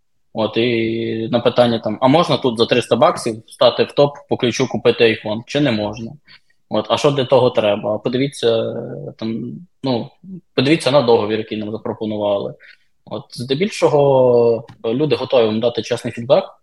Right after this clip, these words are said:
і, в принципі, це може допомогти вам вберегтися. Ось. Ну, я вкотре повторюся, що якщо у вас задача зекономити, то хтось ту роботу має робити, е, і, скоріш за все, якщо бізнес економить, то ту роботу робить засновник бізнесу.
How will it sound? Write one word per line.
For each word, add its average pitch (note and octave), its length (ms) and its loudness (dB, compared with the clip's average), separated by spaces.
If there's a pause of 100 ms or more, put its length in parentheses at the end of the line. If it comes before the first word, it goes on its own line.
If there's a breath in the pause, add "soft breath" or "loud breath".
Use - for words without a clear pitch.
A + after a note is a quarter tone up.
(600 soft breath)
і, A#2 120 -2
в G#2+ 120 -8
принципі, A2 920 -2
це C3+ 140 0
може A#2+ 240 2
допомогти A2 480 -2
вам A2 260 0
вберегтися. G#2+ 720 -4 (460 loud breath)
Ось. - 340 -18
Ну, D#3 140 4
я C#3+ 240 8
вкотре C#3+ 400 2
повторюся, D3 580 2
що A2+ 240 -4 (200)
якщо B2+ 320 0
у B2+ 40 2
вас A#2+ 180 4
задача B2+ 360 2
зекономити, C3+ 640 0 (280)
то A#2 100 -4
хтось - 280 2
ту C3 140 -2
роботу A#2+ 340 0
має A2+ 280 2
робити, B2 480 0 (580 soft breath)
е, G#2+ 220 -4
і, C3 140 0
скоріш C3+ 320 0
за B2 100 2
все, A#2 500 4
якщо C3 360 -4
бізнес B2 300 -2
економить, C#3 460 0
то A2 80 -4
ту C3+ 180 -2
роботу A#2+ 320 0
робить A2 240 0
засновник A2 500 0
бізнесу. A2+ 480 -8